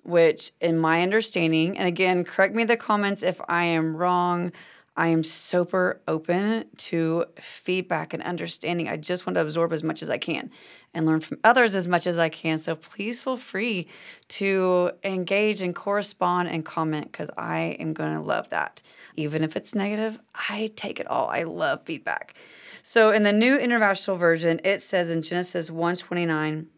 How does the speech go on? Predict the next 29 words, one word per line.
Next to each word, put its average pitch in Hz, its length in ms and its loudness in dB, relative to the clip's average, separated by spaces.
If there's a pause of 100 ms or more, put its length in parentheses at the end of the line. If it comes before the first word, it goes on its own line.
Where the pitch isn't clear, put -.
"Then 180 300 2
God 180 320 0
said, - 380 -4 (420)
'I 202 480 2 (160)
give 214 500 2 (100)
you 160 480 -4 (440)
every 214 320 2
seed-bearing 196 880 -2
plant 160 440 -6 (180)
on 170 140 -2
the 180 120 -4
face 175 500 -4
of 170 140 -2
the 170 100 -2
whole - 560 -2
earth,'" - 400 -8 (840)
the 185 80 -12
whole - 260 -10
earth, - 360 -14 (640)
"'and 185 260 0
every 196 300 2
tree 202 320 -2
that 185 200 0
has 185 260 -2
fruit 160 320 -4
with 175 180 -2
seed 151 440 -4
in 143 260 -8
it. - 280 -14